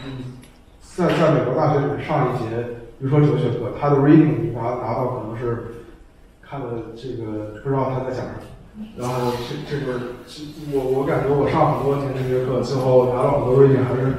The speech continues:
看，看起来不知道讲什么。然后这时候这个，如果我们一开始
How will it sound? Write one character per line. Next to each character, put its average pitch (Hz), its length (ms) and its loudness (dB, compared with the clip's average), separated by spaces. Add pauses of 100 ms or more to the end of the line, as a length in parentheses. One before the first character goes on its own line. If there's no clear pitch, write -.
看， - 280 -2
看 147 180 0
起 120 60 -2
来 117 80 -2
不 120 100 -4
知 135 60 -2
道 127 80 0
讲 127 100 0
什 - 80 -2
么。 117 120 -6 (600)
然 143 100 0
后 151 160 8
这 190 200 6
时 165 80 6
候 151 120 8
这 147 120 6 (120)
个， - 500 6 (200)
如 170 120 10
果 208 100 12
我 - 160 10
们 - 160 2
一 - 80 0
开 180 140 2
始 180 60 -2